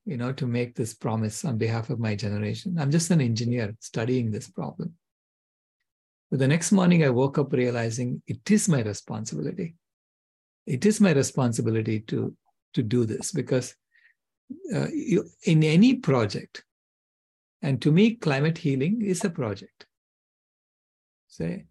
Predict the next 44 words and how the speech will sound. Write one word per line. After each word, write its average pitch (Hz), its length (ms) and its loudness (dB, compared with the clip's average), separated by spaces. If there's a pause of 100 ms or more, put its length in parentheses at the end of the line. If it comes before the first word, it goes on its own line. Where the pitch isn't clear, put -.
(280)
and 202 160 6
it's 226 180 2
actually 220 380 4
an 165 60 6
engineering 139 500 4
project. 110 540 -12 (520)
If 139 120 -2
you 139 80 -2
think 202 200 2
about 170 220 4
it 139 140 0
as, 143 320 0 (420)
because 170 280 2
you 170 100 6
have 185 100 4
a 185 60 2
common 143 420 2
goal 104 480 -2
of 147 240 -6 (640)
healing 165 300 6
the 143 80 4
climate, - 540 -8
and 170 180 0
there's 175 180 4
an 160 80 6
objective. 117 640 -2
And 151 160 -2
as 147 140 0
soon 254 180 6
as 254 160 4
you 180 80 6
say 160 160 2
there's 131 220 2
an 120 100 -2
objective 135 460 -2
and 117 100 -4
a 107 60 -6
common 117 400 -4
goal, 147 400 0 (640)
it 135 160 0
becomes 147 320 0
an 143 80 2
engineering 117 500 -2
project. - 500 -16